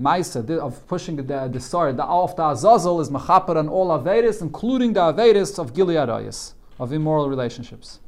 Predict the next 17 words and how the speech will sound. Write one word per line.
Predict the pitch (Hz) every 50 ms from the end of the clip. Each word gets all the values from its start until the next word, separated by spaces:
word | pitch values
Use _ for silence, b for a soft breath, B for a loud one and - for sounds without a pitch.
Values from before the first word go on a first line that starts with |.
| - b b b b b b b b b b b b
Tan | - 175 214 214 196
Rabbanan | 175 165 160 156 139 165 165 170 165 165 165 165 160 156 135
and | 120
Abraisa | 123 120 123 139 147 160 156 - -
we | 151 147
learned | 143 151 156 156 156
in | 160 143
connection | - 147 143 156 156 156 - 156 147
to | - 147
the | 131 131
Azazel, | 123 117 107 135 151 156 135 139 147 147 147
which | 127 120 -
we | - 123
said | 120 - 160 156 147 131
is | 127 110
a | 123
Gzeira, | 110 110 101 143 147 156 131 107 -